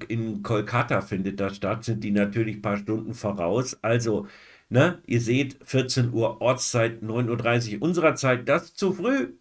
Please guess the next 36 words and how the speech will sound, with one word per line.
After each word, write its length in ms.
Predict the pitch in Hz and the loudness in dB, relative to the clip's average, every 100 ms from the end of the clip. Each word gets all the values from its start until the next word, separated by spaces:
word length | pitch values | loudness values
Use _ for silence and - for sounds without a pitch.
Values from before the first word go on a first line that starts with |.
| - | 2
Also, 600 | 127 151 147 160 156 - - | 4 4 4 2 2 -2 -2
ne, 340 | 120 147 - | 2 2 2
da 240 | 123 120 113 | 0 2 2
werde 200 | 117 120 | 2 0
ich 80 | |
natürlich 480 | 113 101 175 143 107 | -2 2 2 2 -2
erst 200 | 117 113 | -4 -2
am 120 | 104 131 | -2 0
Nachmittag 540 | 90 92 98 95 87 | 0 -2 -2 -2 -2
was 220 | 101 92 - | -2 -2 -4
dazu 300 | 92 - 95 | -6 -4 -4
machen. 280 | 90 - - - - - | -4 -8 -14 -20 -20 -14
Fakt 340 | - 170 - | 2 2 2
ist, 340 | - 214 202 - - _ _ | 0 0 -2 -8 -20 _ _
danach 360 | 135 139 165 208 | 2 4 2 0
gibt's 240 | 220 - | -4 0
noch 100 | 147 | 2
ein 100 | 127 | 4
Blitzturnier, 460 | 123 196 202 214 208 | 4 4 4 2 4
das 180 | 160 156 | 4 2
ist 120 | 175 | 4
aber 200 | 185 147 | 4 4
nicht 240 | 151 208 | 2 0
kombiniert. 600 | 202 185 156 143 156 120 | 0 0 2 2 4 4
Also 460 | 101 107 113 127 127 | 4 0 4 6 6
erstmal 440 | - 151 - 156 | 4 0 2 0
gibt's 380 | 131 143 123 - | 0 -2 -2 -4
irgendwie, 420 | - 151 143 135 | 0 2 2 0
glaub, 240 | 131 127 123 | 4 2 4
zehntausend 640 | 143 147 127 123 127 123 | 0 0 2 2 2 0
Dollar 400 | 117 127 135 127 | 2 2 4 2
für 160 | 117 107 | 0 -2
den 400 | 104 107 101 104 | -2 -2 -6 -4
Sieger 300 | 113 139 120 | 0 2 2
des 240 | 104 101 | 0 2
Rapid-Turniers 920 | 139 - 156 - 127 127 127 123 123 | 2 2 -2 0 0 4 4 2 0